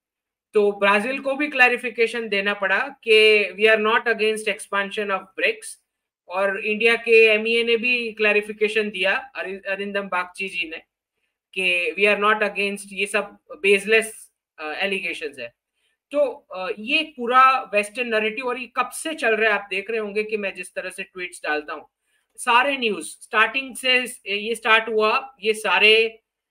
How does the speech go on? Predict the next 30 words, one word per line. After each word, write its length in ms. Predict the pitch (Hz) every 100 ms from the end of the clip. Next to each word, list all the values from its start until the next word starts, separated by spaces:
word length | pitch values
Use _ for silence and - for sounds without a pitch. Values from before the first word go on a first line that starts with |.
| _ -
अ, 140 | 156
पेड 460 | 160 240 233 240 202
जो 180 | 208 214
भी 200 | 220 226
आप 200 | 202 -
बता 240 | 180 190
लो 180 | 190 196
या, 240 | 196 185 180
अ, 520 | 156 151 151 147 -
उनके 200 | 180 190
cronies 540 | 196 196 190 202 208 202
बता 240 | 165 165
लो 240 | 165 180 170
या 100 | 165
जो 160 | 160
भी 100 | 160
बोलो, 280 | 180 151 160
toolkit 540 | 160 175 185 - 208 214
बोलो, 380 | 151 147 143 _ _ _ _ _ _
ये 460 | 202 240 240 - - -
तब 100 | 233
से 220 | - 269
start 340 | - 240 226 226
हुआ 200 | 214 202
है, 320 | 214 226 - _ _ _ -
"Russia 340 | 202 220 233
cannot 360 | 220 214 220 220 - 180
attack 520 | - 214 208 190 196
Ukraine" 320 | 214 208 196
से। 300 | 196 156 -